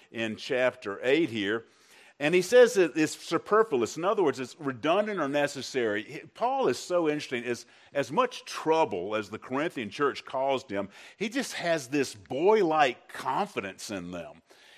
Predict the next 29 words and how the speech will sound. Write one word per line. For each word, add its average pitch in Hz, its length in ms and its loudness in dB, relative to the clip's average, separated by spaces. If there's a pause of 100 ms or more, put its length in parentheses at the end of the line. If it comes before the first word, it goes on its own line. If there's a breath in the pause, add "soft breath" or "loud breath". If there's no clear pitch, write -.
He 170 200 0
just 160 240 -4
knows 175 480 4
they're 160 160 0
gonna 143 220 -2
end 160 260 -2
up 123 220 2
doing 139 240 2
the 131 80 0
right 131 360 2
thing. 175 380 -4
No 117 80 -2
matter 139 240 0
how 160 140 -2
many 196 120 -4
<laughs> - 180 -8
times 175 200 -4
they 139 140 0
failed, 135 580 -2 (300 loud breath)
he 151 160 0
knows 165 260 4
they're 156 140 -2
gonna 147 120 -6
do 139 240 -2
the 135 120 0
right 131 280 4
thing. 180 380 0
You 135 60 -4
know, 123 80 -8